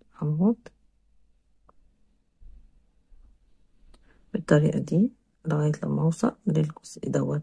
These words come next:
من السلسلة غرزة العنكبوت، وهحكي لكم تاني. جيت وصلت للآخر هنا بعد ما عملت الغرز بتاعت العواميد، وهنا في السلاسل بتاعت غرزة العنكبوت زودت اتنين عمود،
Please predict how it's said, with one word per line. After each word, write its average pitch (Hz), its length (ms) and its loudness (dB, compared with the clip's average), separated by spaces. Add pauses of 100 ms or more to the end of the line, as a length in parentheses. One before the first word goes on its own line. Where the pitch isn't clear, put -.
(100)
من 151 140 0
السلسلة 151 500 -6 (240)
غرزة 147 520 -4
العنكبوت، 151 680 0 (640)
وهحكي 156 260 -6
لكم 156 280 0
تاني. 156 460 4 (1600)
جيت 185 160 6
وصلت 170 360 4
للآخر 185 500 6
هنا 208 200 10
بعد 202 220 8
ما 160 100 4
عملت 185 640 6
الغرز 147 420 2
بتاعت - 300 -4
العواميد، 180 640 6 (420)
وهنا 202 520 12 (300)
في - 60 -20
السلاسل 175 580 6
بتاعت 151 460 4
غرزة 160 340 2 (100)
العنكبوت 185 760 6
زودت - 600 2 (100)
اتنين 156 680 2 (440)
عمود، 175 260 4